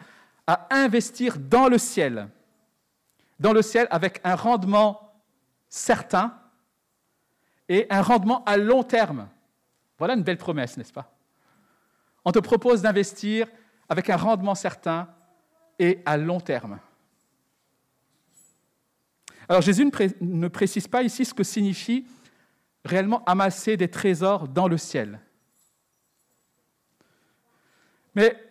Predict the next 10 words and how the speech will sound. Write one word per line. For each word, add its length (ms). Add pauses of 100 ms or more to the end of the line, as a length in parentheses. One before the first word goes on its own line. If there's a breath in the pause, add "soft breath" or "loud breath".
(120)
on 100
pourrait 320
y 140
inclure 560 (1500)
tout 240
investissement 1080 (440)
en 200
argent, 600 (500)
en 140
temps, 480